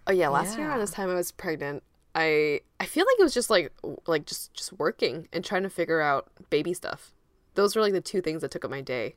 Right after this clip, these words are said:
Speaker 2: Mm. Work and baby prep, yeah.
Speaker 1: Yeah, and I still, I mean, bef-, last year and every year before last year, <laughs> I would be awake until,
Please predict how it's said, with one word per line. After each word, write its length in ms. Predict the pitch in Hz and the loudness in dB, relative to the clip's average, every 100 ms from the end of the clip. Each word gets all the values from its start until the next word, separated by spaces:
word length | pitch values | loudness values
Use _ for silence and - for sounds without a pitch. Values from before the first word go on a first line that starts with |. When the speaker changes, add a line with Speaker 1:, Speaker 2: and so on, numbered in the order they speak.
| - | -2
Speaker 2:
Mm. 400 | 165 151 143 143 - - - - - | 0 0 -4 -10 -14 -16 -14 -16 -4
Work 220 | 160 160 | 0 2
and 100 | 170 | 0
baby 280 | 151 147 143 | 0 -2 -2
prep, 240 | - - - | -2 -4 -4
yeah. 400 | 139 147 143 143 - - - | -2 -2 -4 -8 -14 -20 -8
Speaker 1:
Yeah, 280 | 147 - 202 | -4 -4 -2
and 140 | - 202 | 0 2
I 40 | |
still, 260 | - 349 - | 4 2 4
I 60 | |
mean, 300 | 233 208 175 170 | 4 2 0 0
bef-, 240 | 190 - - | -4 -4 0
last 380 | 170 202 - | 2 2 2
year 200 | 180 151 - | -2 -2 -2
and 300 | 139 139 - - | -6 -6 -10 -4
every 200 | 151 170 | -4 -2
year 240 | 143 143 | -2 -2
before 560 | 139 - 165 156 143 - - | -4 -6 -2 0 0 -4 -6
last 320 | 135 139 - | -4 -4 0
year, 140 | - - - 269 480 | 4 6 6 6 2
<laughs> 260 | 466 302 - | -2 -2 4
I 80 | 190 | 4
would 100 | - | 6
be 120 | 190 | 4
awake 300 | 185 190 - | 6 4 2
until, 680 | 233 - 190 165 151 151 | -2 -2 -2 -2 -2 -6